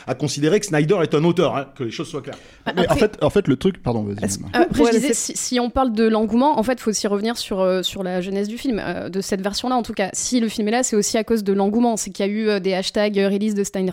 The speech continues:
Speaker 2: Cut. Moi, c'est pour ça aussi que je parlais de boîte de Pandore tout à l'heure. C'est qu'en fait, c'est un film, une version du film qui aurait, euh, comme vous l'avez dit, jamais existé autrement si, euh, toute sa communauté de fans s'était pas, euh, relayée sur les réseaux sociaux et, euh,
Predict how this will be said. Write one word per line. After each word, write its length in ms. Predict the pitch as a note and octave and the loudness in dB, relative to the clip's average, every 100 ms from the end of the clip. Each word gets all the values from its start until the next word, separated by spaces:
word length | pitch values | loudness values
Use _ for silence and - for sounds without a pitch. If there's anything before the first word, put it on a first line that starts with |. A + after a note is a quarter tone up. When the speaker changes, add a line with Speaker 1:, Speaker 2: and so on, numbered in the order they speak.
| - | 0
Speaker 2:
Cut. 120 | B3+ | 0
Moi, 140 | A#3+ A3 | 0 -2
c'est 100 | G#3+ | -4
pour 140 | G3+ | -2
ça 100 | A#3+ | 0
aussi 160 | A3+ A3+ | -2 -2
que 80 | |
je 60 | - - - | -6 -6 -2
parlais 240 | F#3+ G3+ | 0 0
de 100 | G3 | 0
boîte 320 | F#3 F#3+ F#3+ | 0 0 0
de 120 | F#3+ | -2
Pandore 340 | F#3+ G3+ G3 - | -2 0 -2 -2
tout 80 | F#3 | -4
à 80 | F#3+ | -4
l'heure. 220 | C#4+ - - - - - | -4 -6 -20 -20 -14 -8
C'est 100 | G#3 | -4
qu'en 80 | G#3 | -2
fait, 120 | A#3 | -2
c'est 120 | - | 0
un 100 | G3+ | -2
film, 420 | F#3+ - B3 G#3+ - | -2 -2 0 0 -2
une 120 | G#3 | -2
version 440 | F3+ A3 - A#3+ A#3 | 0 -2 -2 -4 -4
du 100 | G#3 | -6
film 280 | - B3 - | -4 -6 -6
qui 160 | - | -8
aurait, 240 | F#3+ F#3 F#3 | -4 -4 -4
euh, 120 | E3+ | -4
comme 200 | F#3+ F#3+ | -6 -4
vous 60 | |
l'avez 180 | F#3+ F#3 | -4 -4
dit, 180 | G3 G#3 | -6 -6
jamais 300 | G3+ G#3 G#3 | -2 -2 -2
existé 340 | G3 G3+ - | -4 -6 -4
autrement 400 | G3 - G3+ A#3+ D4+ - - - | -4 -2 0 0 -2 -8 -16 -8
si, 400 | - - B3+ - | -6 0 0 2
euh, 100 | F#3+ | -2
toute 180 | F3+ A3+ | -4 -6
sa 180 | - F#3+ | -4 -4
communauté 520 | - G#3 G#3+ G#3 F#3+ | -2 0 0 0 -4
de 60 | - | -4
fans 300 | A#3+ C4+ B3+ | -2 0 -2
s'était 360 | - G#3 G3 F#3 | -2 -4 -2 -2
pas, 340 | G#3 A#3 A3 | 0 2 2
euh, 200 | G3 F#3 | 2 0
relayée 520 | F3 F#3 A3 G#3 A#3 | -2 -2 -2 0 -2
sur 160 | A#3 G#3 | -2 -2
les 80 | G3 | 0
réseaux 180 | G3 | 0
sociaux 560 | F#3+ G3+ - A#3+ B3 B3+ | 0 0 0 2 4 4
et, 240 | A3 G3 | 4 2
euh, 120 | F#3 | 2